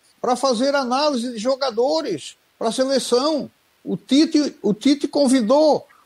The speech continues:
o nosso pessoal para ir para lá. Os caras não conhecem a realidade. Eles estão vendendo uma situação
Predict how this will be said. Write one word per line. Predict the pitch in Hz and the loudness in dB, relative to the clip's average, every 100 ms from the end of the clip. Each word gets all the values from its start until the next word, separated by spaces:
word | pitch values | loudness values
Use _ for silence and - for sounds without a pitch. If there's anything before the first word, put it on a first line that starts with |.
| - | -8
o | 185 | 0
nosso | 240 240 226 | 0 0 -2
pessoal | 254 220 202 240 294 208 - _ _ _ | -2 -2 0 2 2 -2 -8 _ _ _
para | 180 226 | -2 -2
ir | 262 | 0
para | 285 254 | -2 0
lá. | 196 285 262 - _ _ _ | 0 -2 -4 -8 _ _ _
Os | - | -12
caras | - 349 349 | -6 -4 -4
não | 381 | -6
conhecem | 403 269 269 285 - | -4 -2 0 -2 -2
a | 247 | -2
realidade. | 262 277 262 175 196 277 165 110 - _ _ _ | -2 -2 -2 -2 -2 -4 -8 -12 -16 _ _ _
Eles | 233 220 | -6 -2
estão | - 302 | -2 0
vendendo | 254 233 175 226 311 269 | 0 -2 0 0 0 -2
uma | 208 | -4
situação | 185 - 185 151 - 214 330 285 | -6 -4 -2 -2 -2 -2 -2 -2